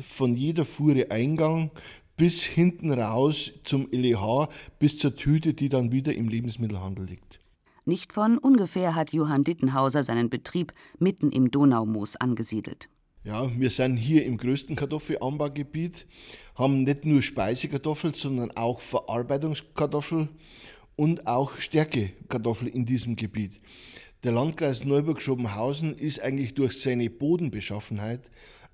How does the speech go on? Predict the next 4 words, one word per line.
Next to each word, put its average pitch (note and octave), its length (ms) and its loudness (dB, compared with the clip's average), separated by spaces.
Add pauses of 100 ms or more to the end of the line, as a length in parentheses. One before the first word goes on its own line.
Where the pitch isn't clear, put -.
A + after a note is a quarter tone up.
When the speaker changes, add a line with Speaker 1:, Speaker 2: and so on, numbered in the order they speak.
(100)
Speaker 1:
ausgeprägt C#3 920 -2
durch C3 240 4 (100)
teils C3 460 2 (100)
sandige, D#3+ 800 0